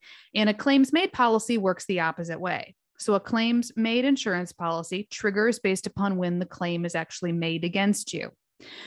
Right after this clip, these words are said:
So when you buy a claims made policy, you really need to be thinking about it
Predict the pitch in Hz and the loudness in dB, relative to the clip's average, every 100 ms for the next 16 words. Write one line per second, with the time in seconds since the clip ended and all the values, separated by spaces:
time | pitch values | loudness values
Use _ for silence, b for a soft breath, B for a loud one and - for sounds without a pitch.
0 | B - 226 208 220 220 220 220 247 320 | B 0 4 6 6 6 6 4 2 0
1 | - 294 294 294 302 262 330 339 262 - | 2 6 6 6 2 2 2 2 2 0
2 | 175 175 185 196 208 233 226 208 214 - | -4 -2 -2 -2 2 2 2 0 -4 0
3 | 254 254 262 185 170 165 165 | 0 2 2 2 0 -2 -4